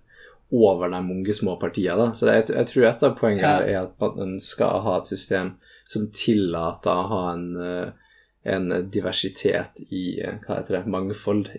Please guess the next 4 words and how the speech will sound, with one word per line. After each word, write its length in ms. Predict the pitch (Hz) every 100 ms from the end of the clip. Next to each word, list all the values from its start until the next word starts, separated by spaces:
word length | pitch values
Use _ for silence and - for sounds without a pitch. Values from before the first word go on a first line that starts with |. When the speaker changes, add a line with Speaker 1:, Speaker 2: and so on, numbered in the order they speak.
| -
Speaker 1:
i, 300 | 95 90 87
eh, 220 | 85 90
partigrunnlaget, 1600 | - - - 90 87 82 - _ _ _ - 87 85 92 92
da. 100 | 123